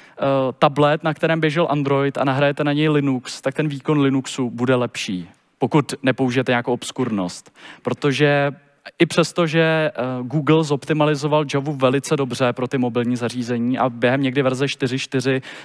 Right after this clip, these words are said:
změnil kompilátor, zefektivnil to a doopravdy na tom pracoval, tak, eh, tu Javu, mm, nedá se s ní udělat magie prostě. Je to pořád Java, má svoje opodstatnění, má svoje výhody ten programovací jazyk,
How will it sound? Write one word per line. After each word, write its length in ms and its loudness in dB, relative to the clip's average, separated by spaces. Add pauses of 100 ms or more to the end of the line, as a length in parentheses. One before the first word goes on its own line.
změnil 400 4
kompilátor, 1120 0
zefektivnil 840 -2
to 480 0
a 80 2
doopravdy 360 0
na 100 2
tom 120 -2
pracoval, 640 0 (760)
tak, 300 2
eh, 60 4 (340)
tu 100 -2 (100)
Javu, 920 2
mm, 680 -14 (520)
nedá 300 6
se 140 -2
s 80 -8
ní 120 2
udělat 200 4
magie 420 2
prostě. 420 -8
Je 120 2
to 100 0
pořád 380 2
Java, 380 2
má 180 0
svoje 300 -2
opodstatnění, 720 -2
má 140 2
svoje 200 -2
výhody 320 -2
ten 140 -4
programovací 460 0
jazyk, 360 0